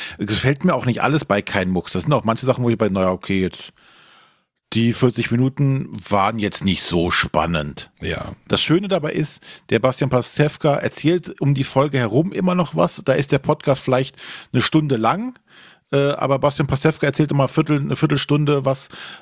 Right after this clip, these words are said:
Speaker 1: wer die Schauspieler sind, die jetzt gesprochen haben, wo die sonst noch aufgetreten sind.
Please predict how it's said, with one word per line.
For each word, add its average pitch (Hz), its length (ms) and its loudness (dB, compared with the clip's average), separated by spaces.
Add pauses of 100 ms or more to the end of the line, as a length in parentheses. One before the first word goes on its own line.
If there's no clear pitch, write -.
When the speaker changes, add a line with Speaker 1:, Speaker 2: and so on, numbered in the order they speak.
(140)
Speaker 1:
wer 147 140 2
die 160 100 0
Schauspieler 120 640 0
sind, 113 160 -4
die 135 60 2
jetzt 127 100 -2
gesprochen 117 480 0
haben, 107 260 2
wo 139 40 2
die 151 120 2
sonst 120 280 -2
noch 127 160 0
aufgetreten 117 800 -2
sind. 110 420 -2